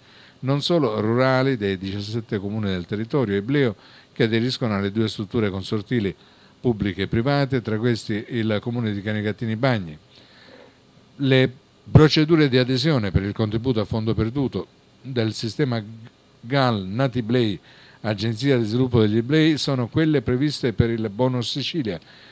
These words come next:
per cui è urgente dotarsi di identità digitale spid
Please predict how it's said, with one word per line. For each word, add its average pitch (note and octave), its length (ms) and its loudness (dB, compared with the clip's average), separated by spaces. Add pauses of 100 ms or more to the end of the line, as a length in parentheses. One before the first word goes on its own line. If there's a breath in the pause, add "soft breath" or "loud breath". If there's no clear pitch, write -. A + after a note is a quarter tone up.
(200 loud breath)
per A2 160 2
cui C#3+ 240 2
è A#2 40 6
urgente A2+ 720 0
dotarsi A2 640 0
di F#2 140 -6
identità A2+ 580 -2
digitale G2+ 720 -4
spid C3 560 -2